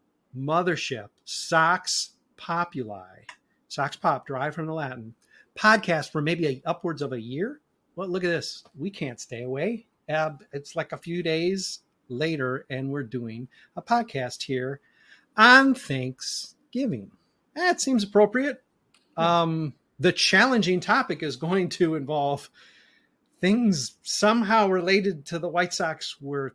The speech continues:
Speaker 1: thankful for. So if you, if this podcast goes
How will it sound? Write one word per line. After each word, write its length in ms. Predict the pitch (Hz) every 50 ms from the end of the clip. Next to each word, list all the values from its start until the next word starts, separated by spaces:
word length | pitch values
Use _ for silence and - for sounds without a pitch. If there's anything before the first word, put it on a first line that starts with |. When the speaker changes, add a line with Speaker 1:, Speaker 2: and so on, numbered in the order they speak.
| _ _ _ _ -
Speaker 1:
thankful 440 | - 196 294 339 320 - - 160 135
for. 460 | - - 147 131 127 123 123 123 123
So 480 | - - - 160 151 147 147 143 139 - _ _ _ _ _ _ _ _ _ _ _ _ _ _ _ _ _ _ _ _ -
if 300 | 175 180 226 233 - -
you, 240 | 254 277 277 240 - _ _ _ _ _ _ _ _ _ _ _ -
if 200 | 165 170 - -
this 160 | - 190 -
podcast 960 | - - - - 185 202 220 208 - - 220 214 214 220 208 - - _ _
goes 500 | - 170 165 170 175 170 170 151 135 117